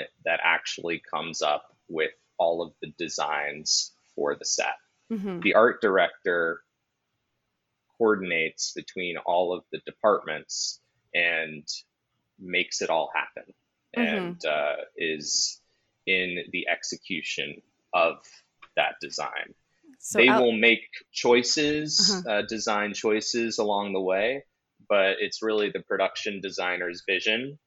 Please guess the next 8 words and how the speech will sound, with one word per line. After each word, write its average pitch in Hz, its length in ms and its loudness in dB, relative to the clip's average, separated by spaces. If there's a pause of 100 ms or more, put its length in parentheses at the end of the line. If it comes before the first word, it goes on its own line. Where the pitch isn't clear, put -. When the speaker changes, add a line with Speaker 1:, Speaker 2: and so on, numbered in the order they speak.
(140)
Speaker 2:
Mm-hmm. 202 260 -8
Speaker 1:
and 95 180 -2
then 90 360 -4 (120)
the 98 100 -2
art 90 260 -2
director 87 600 -2
is 82 160 -8 (100)
there 85 520 -2